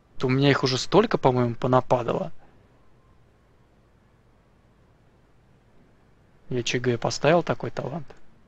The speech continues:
Я Ч Г такой талант не поставил. Всё. Отлично, Ч Г. Уху-ху. Так, сапог. Нормально. Здоровье, сила, разум. Четвёртую строчку.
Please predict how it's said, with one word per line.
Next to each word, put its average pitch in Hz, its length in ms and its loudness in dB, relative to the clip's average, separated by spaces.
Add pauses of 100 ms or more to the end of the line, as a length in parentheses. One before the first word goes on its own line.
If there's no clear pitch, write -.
(960)
Я 123 140 -4
Ч 120 160 -4
Г 151 180 2
такой 135 260 -4
талант 131 360 2
не 123 80 -8
поставил. 120 540 -4
Всё. 127 440 0 (1000)
Отлично, 120 580 -6
Ч - 160 -4
Г. 131 180 -10 (120)
Уху-ху. 196 680 2 (800)
Так, 135 440 4
сапог. - 800 0 (120)
Нормально. 170 800 0 (880)
Здоровье, 143 420 6
сила, 170 300 4
разум. 123 260 8
Четвёртую - 440 0
строчку. 160 580 2